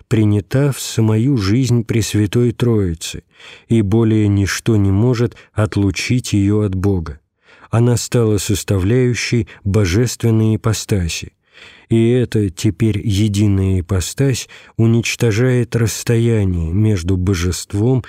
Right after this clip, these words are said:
и человечеством. Этим Господь разрушил ту непреодолимую для человека преграду,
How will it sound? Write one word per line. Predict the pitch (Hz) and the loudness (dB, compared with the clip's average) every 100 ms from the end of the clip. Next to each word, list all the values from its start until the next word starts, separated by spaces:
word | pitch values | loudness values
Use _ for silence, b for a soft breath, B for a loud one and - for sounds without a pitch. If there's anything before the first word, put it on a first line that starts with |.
| B | B
и | 110 | -4
человечеством. | 104 - 104 104 101 90 92 82 - 76 - _ _ _ _ _ _ _ _ _ _ _ _ - | -2 0 0 2 0 -2 -6 -8 -12 -14 -16 _ _ _ _ _ _ _ _ _ _ _ _ -4
Этим | 139 156 147 127 | 0 0 2 2
Господь | 110 110 - 139 139 | 2 0 -2 -2 0
разрушил | 107 107 98 113 131 - 127 110 B B | 0 0 0 0 -2 -2 -2 -2 B B
ту | - 120 | 0 2
непреодолимую | 120 117 120 120 117 123 131 131 117 107 95 | 2 0 0 0 0 0 2 2 2 2 0
для | 95 98 | 0 -2
человека | - 107 104 101 90 92 | -2 0 2 0 -2 -4
преграду, | 87 107 95 107 127 104 82 | -2 -2 0 0 0 -2 -6